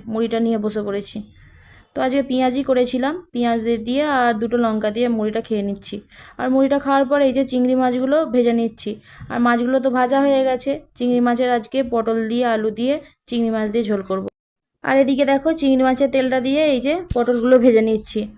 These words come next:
আর আলুগুলোও ভেজে নেবো। তো তারপরে, আহ, আদা, রসুন, পেঁয়াজ দিয়ে সম্পুরে নেবো। তো ওদিকে আমার রান্না প্রায় হয়েই গেছে, আর এটা করলেই সারা। তো এরপর বাদবাকি কাজগুলো করে নেবো রান্নাটা সেরে।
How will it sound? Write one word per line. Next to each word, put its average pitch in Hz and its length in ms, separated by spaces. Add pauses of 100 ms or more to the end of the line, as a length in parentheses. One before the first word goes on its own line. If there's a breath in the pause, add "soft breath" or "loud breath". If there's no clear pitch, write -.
(100)
আর 262 160
আলুগুলোও 269 520
ভেজে 233 260
নেবো। 202 260 (360 soft breath)
তো 254 120
তারপরে, 254 500
আহ, 220 800
আদা, 233 180
রসুন, 240 380
পেঁয়াজ 226 340
দিয়ে 247 140
সম্পুরে 202 400
নেবো। 190 240 (360 loud breath)
তো - 120
ওদিকে 277 260
আমার 285 260
রান্না 254 280
প্রায় 277 280
হয়েই 247 460
গেছে, 226 300 (340 loud breath)
আর 233 140
এটা 220 200
করলেই 233 300
সারা। 214 300 (380)
তো 302 60
এরপর 294 380
বাদবাকি 254 460
কাজগুলো 254 400
করে 262 200
নেবো 247 220
রান্নাটা 226 400
সেরে। 240 300